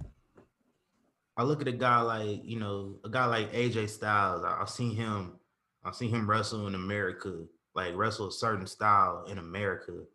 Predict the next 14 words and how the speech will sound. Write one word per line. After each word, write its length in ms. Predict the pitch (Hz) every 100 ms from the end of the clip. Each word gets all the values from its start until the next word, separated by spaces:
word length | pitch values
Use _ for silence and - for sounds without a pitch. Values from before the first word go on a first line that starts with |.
| _ _ _ _ -
last 460 | 92 98 90 -
decade. 500 | 92 90 92 87 87 85 _ _ _ -
And 120 | 95
then 100 | 101
I, 240 | 95 92
you 80 | 92
know, 100 | 92
see 180 | - -
him 160 | 95 87
wrestle 300 | 95 95 90
that 100 | 87
style 380 | - 95 95 92
in 100 | 90
Japan, 640 | 87 - 110 104 95